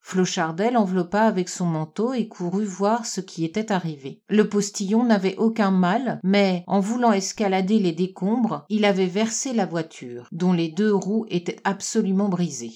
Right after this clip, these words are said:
Un des chevaux s'était abattu et avait les genoux blessés. Le postillon était désespéré. On ne devait que le plaindre. Mais Flochardet ne put se défendre d'une colère inutile.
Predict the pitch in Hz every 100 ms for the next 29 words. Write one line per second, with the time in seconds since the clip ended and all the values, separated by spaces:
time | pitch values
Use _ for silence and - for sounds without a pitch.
0 | - _ - 190 185 190 - 190 180 220
1 | 220 196 175 175 185 180 180 - 254 240
2 | 170 180 185 202 214 185 175 202 214 185
3 | 180 175 - 127 _ _ - 196 202 233
4 | 226 220 208 226 202 185 165 214 202 208
5 | - - 151 135 - - 202 202 196 190
6 | 208 214 233 202 165 - 143 123 117 -
7 | - 180 202 190 180 - 220 220 190 190
8 | 233 202 175 247 226 196 185 190 254 233
9 | 180 180 180 220 220 214 208 190 170 -
10 | - 135 123